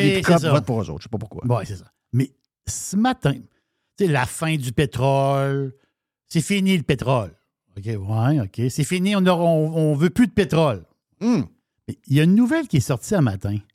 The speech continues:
Speaker 2: La Grande-Bretagne, c'est pas, c'est pas rien quand même, là.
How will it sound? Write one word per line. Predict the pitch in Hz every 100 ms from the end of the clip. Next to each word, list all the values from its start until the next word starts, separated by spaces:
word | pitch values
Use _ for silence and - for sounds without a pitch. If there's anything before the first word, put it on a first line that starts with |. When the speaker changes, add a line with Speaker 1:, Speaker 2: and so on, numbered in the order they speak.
| _ _ -
Speaker 2:
La | 147 165
Grande-Bretagne, | 156 226 202 147 131 131 131 104
c'est | -
pas, | 131 117
c'est | -
pas | 143
rien | 120 165
quand | 170 165
même, | 190
là. | 185